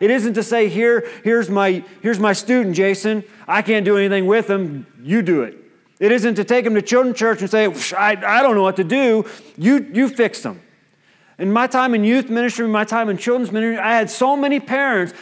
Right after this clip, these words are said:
that were so baffled, like, "I don't know what's wrong with them. So you take them for an hour or two a week and you fix it." The problem was not the kid, it was the parent.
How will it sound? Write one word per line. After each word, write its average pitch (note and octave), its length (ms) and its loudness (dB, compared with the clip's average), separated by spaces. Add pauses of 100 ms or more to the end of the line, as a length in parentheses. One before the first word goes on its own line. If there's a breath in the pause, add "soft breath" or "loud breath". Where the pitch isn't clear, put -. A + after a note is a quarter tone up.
that G#3+ 100 4
were G#3+ 80 6
so B3+ 320 4
baffled, C4 640 0
like, G3+ 140 2
"I C4 160 2
don't C#4+ 100 2
know C4 80 0
what's C4 220 2
wrong B3+ 320 2
with G3+ 180 2
them. G#3+ 300 0 (340 loud breath)
So A#3+ 240 4
you A3+ 220 2
take C#4 240 2
them B3+ 120 0
for A#3 200 0
an A3 60 0
hour B3 240 2
or A#3 80 2
two A#3+ 200 -2
a A3 80 2
week B3 340 0
and G#3 140 0
you B3 140 2
fix C4+ 420 -4
it." A#2 160 -12 (800)
The A#3+ 100 2
problem C4 560 2
was G3 140 0
not C4+ 260 0
the F#3+ 60 -4
kid, D#4 360 -2
it B3+ 60 2
was G#3 120 -2
the A3 60 0
parent. C4 540 -4